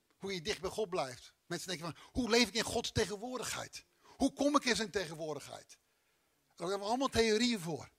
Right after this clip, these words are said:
Het is heel simpel. Je blijft in mijn woord. Want als je in mijn woord blijft,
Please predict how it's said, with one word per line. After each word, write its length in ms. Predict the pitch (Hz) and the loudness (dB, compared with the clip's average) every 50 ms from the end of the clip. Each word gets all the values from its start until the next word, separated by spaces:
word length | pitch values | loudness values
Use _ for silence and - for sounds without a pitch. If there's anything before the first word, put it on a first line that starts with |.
| _ _ | _ _
Het 180 | - - 208 190 | -8 -6 -4 -4
is 100 | 202 180 | -4 -2
heel 180 | 214 240 240 | 0 0 2
simpel. 420 | - - 254 247 233 - 160 117 - _ _ _ _ _ _ _ _ _ _ _ _ _ _ _ _ _ _ _ _ | 4 4 4 4 4 0 -8 -12 -12 _ _ _ _ _ _ _ _ _ _ _ _ _ _ _ _ _ _ _ _
Je 160 | - - 175 | 2 2 4
blijft 320 | - - 220 202 208 196 202 | 6 8 8 8 8 8 6
in 80 | 208 | 2
mijn 140 | 202 196 202 | 2 2 2
woord. 380 | 202 240 247 240 226 - - - _ _ _ _ _ _ _ _ _ _ _ _ _ _ _ _ _ _ _ _ _ _ _ _ _ _ _ - | 4 4 2 2 2 -2 -6 -10 _ _ _ _ _ _ _ _ _ _ _ _ _ _ _ _ _ _ _ _ _ _ _ _ _ _ _ 6
Want 200 | - 247 254 - | 6 6 6 8
als 100 | - 226 | 4 6
je 60 | 202 | 6
in 100 | 202 196 | 6 6
mijn 120 | 196 190 | 6 6
woord 260 | 202 190 254 247 233 | 6 8 8 8 8
blijft, 380 | 196 202 175 170 190 185 - - | 8 8 6 6 4 4 0 -4